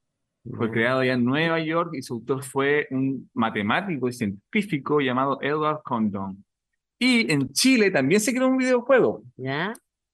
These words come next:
Speaker 1: En las décadas de los ochenta se llamaba Profesor Delta.
Speaker 2: Qué entretenido.
Speaker 1: Sí, era un juego, eh, el asesino Marcelino seguramente lo jugó.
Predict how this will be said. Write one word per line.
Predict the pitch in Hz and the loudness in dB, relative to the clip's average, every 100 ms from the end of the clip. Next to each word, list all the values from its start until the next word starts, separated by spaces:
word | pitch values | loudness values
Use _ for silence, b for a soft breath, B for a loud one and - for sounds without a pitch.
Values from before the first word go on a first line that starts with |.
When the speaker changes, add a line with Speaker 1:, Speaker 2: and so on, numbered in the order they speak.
| _ | _
Speaker 1:
En | 139 139 143 | -2 0 2
las | 135 131 | 2 2
décadas | 147 170 170 160 | 2 2 2 4
de | |
los | 147 | 2
ochenta | 135 135 208 180 135 | 2 0 0 0 0
se | 147 | 2
llamaba | 143 139 175 170 | 2 2 2 0
Profesor | 143 131 170 151 | -2 -6 -6 -2
Delta. | 147 156 117 95 90 - _ _ _ _ _ - | 0 0 0 -4 -6 -10 _ _ _ _ _ -14
Speaker 2:
Qué | |
entretenido. | 196 - 180 156 143 151 | -14 -14 -14 -12 -12 -10
Speaker 1:
Sí, | 156 98 135 | -8 -8 -6
era | 139 | -6
un | 135 | -6
juego, | 127 - 151 208 220 269 339 _ _ _ _ - | -8 0 2 4 2 0 -6 _ _ _ _ -4
eh, | 120 120 135 147 | 0 2 2 2
el | 120 | 0
asesino | 117 101 139 | -4 -4 -4
Marcelino | 123 - 131 135 123 | -4 -6 -8 -6 -8
seguramente | - 117 113 120 120 | -4 -4 -2 -2 -4
lo | 113 | -4
jugó. | - 110 131 - | -2 -2 -2 -6